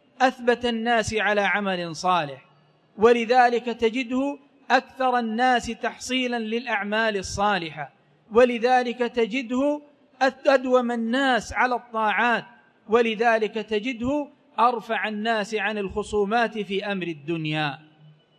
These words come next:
فهو لا تشغله تلك الأمور، لا يتحسر على شيء فاته من الدنيا، لا يحزن أنه فاته أمر من الدنيا، فتجده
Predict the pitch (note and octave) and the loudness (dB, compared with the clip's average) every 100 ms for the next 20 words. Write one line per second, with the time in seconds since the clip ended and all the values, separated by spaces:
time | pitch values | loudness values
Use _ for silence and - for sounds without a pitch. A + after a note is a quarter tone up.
0 | _ _ _ _ _ - A#3+ A#3 A3 A3+ | _ _ _ _ _ -4 0 4 2 4
1 | A#3+ A3 G#3 G#3 A#3+ A3 G#3 B3 C4 _ | 0 -2 -10 -6 -4 -2 -2 -2 -6 _
2 | _ _ - C#4 B3 A#3+ A3 A#3 A#3+ A#3 | _ _ -4 -2 0 -4 -2 -2 0 2
3 | G3+ F#3 B3 C#4 C#4 C4+ B3 A#3 A3+ A#3 | 0 -2 0 2 4 2 0 -2 -8 -10
4 | A#3+ - A#3+ A3+ G#3+ A3 G#3 A3 A3+ G#3 | -12 -4 0 2 2 0 -2 -2 -6 -4
5 | G#3+ F#3+ A3 A#3 A#3+ G#3+ G#3+ F#3 D#3+ C#3+ | -8 0 2 2 0 -4 -4 -4 -6 -8
6 | C3+ D3 B2+ C3+ - - _ _ _ _ | -8 -8 -8 -12 -20 -20 _ _ _ _
7 | _ _ _ _ _ _ _ G3 B3 C4+ | _ _ _ _ _ _ _ -4 2 6
8 | C4 A#3+ B3+ C3 F#3+ F3+ B3+ G#3 - _ | 6 4 0 -2 -10 -2 -2 -2 -10 _
9 | _ _ _ _ - C4+ C4 B3 A#3+ A3+ | _ _ _ _ -2 0 0 0 -2 -2
10 | B3 C4 B3 B3 A3+ A3 G#3 - B3+ C4+ | 2 2 2 0 -2 -4 -6 0 2 2
11 | B3 A#3+ A3 G#3 B3+ B3 F#3+ E3 B3 A#3 | 0 -2 -4 -4 -4 -4 -6 -4 -2 -2
12 | A3 A#3+ A#3 - _ _ _ _ _ _ | -2 -2 -2 -6 _ _ _ _ _ _
13 | _ _ _ _ _ _ _ - B3 A#3+ | _ _ _ _ _ _ _ -2 2 2
14 | A3 A#3 A#3 C4+ D4+ | 0 -4 -2 -2 -2